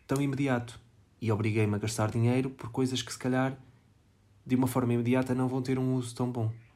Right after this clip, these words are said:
E por isso não gosto disso. E odeio também aquela parte de ir às compras e não ter muita noção. Imagina, comprar uma coisa que está a um euro e noventa e nove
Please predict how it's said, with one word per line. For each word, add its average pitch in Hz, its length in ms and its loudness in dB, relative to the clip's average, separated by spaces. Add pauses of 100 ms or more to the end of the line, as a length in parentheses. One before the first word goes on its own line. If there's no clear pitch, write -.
(760)
E 110 120 -4
por 107 120 -8
isso 107 200 -4
não 110 100 0
gosto 107 260 -6
disso. - 380 -14 (160)
E 113 400 4
odeio 135 240 6
também 135 300 2
aquela 131 240 2
parte 127 220 0
de 135 60 2
ir 123 60 2
às 113 140 2
compras 120 580 0 (420)
e - 100 2
não 127 100 4
ter 123 160 4
muita 127 240 4
noção. 117 340 2
Imagina, 113 380 2
comprar 120 340 0
uma 117 140 2
coisa 120 260 0
que 117 80 -4
está 113 120 0
a - 20 2
um 107 160 2
euro 127 100 4
e 123 60 4
noventa 113 320 0
e - 20 0
nove 113 320 0